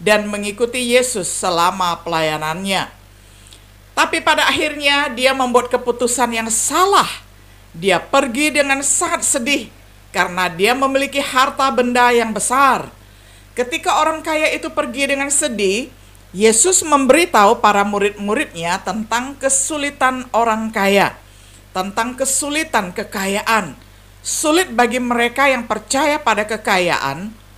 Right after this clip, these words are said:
untuk memasuki kerajaan Allah. Lebih mudah bagi seekor unta melewati lubang jarum.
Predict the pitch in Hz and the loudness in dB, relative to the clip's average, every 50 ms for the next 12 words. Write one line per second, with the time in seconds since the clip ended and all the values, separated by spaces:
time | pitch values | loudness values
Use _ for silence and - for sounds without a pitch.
0 | - - - - 262 285 285 285 285 277 - 392 392 - - 285 277 269 262 262 | -20 -4 2 4 6 6 4 2 -2 -2 -2 -2 -2 -2 0 -2 2 4 4 2
1 | 262 - - 277 277 - 254 240 247 247 220 202 190 170 196 180 175 175 - - | 2 2 -2 -4 -4 -6 -6 -2 -2 -2 0 0 -2 -2 -2 -2 -2 -4 -4 -4
2 | - 185 196 220 233 202 147 - - - - - - - - - - - - - | -2 0 0 2 2 2 2 0 -6 -20 -20 -20 -20 -20 -20 -20 -20 -20 -20 -16
3 | - - 175 190 185 175 175 311 359 330 311 285 262 226 220 220 226 240 233 233 | -8 -2 2 2 2 4 4 2 2 2 2 0 2 4 6 6 8 6 6 4
4 | 220 208 208 185 220 214 - - - 202 - - 220 214 - - 285 320 330 349 | 4 0 0 0 -2 -2 -2 0 -2 -2 0 2 2 2 2 0 -2 -2 -2 -4
5 | - - 190 170 175 185 196 233 233 220 208 202 190 190 190 185 185 - 262 277 | 0 2 2 4 4 4 2 2 0 0 0 2 4 4 2 2 0 -2 -4 -2
6 | 254 220 202 190 185 180 180 165 180 180 190 240 320 339 320 240 175 135 | 0 0 0 0 -2 -4 -4 -4 -2 0 0 0 0 -2 -4 -6 -6 -10